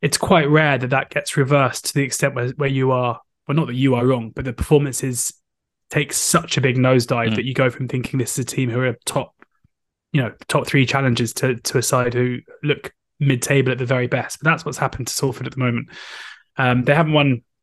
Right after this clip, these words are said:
Speaker 1: a game, um, since, they've won one game basically in their last eight, I think it is, uh, which was a two nil,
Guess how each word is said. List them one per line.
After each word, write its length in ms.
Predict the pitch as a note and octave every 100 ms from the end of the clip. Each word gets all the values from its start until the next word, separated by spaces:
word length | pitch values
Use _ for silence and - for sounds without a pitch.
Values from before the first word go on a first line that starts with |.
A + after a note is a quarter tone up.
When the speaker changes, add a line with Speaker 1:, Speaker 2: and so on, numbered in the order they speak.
| _ _ _ _ _ -
Speaker 1:
a 80 |
game, 420 | C3 C3+ B2+ A#2+ A2+
um, 420 | C3+ B2 B2+ A#2+ -
since, 480 | - - C#3 B2+ -
they've 140 | C#3+ C#3
won 120 | C#3
one 140 | C#3
game 220 | B2+ B2
basically 240 | A#2+ A#2 B2+
in 60 |
their 100 | A#2+
last 280 | A#2 A#2 - D3
eight, 300 | D3+ E3 B2
I 60 |
think 200 | - B2
it 60 | C3+
is, 260 | B2+ - -
uh, 120 | B2
which 160 | A#2
was 100 | -
a 40 | B2+
two 220 | - C#3
nil, 360 | C3 B2 A2+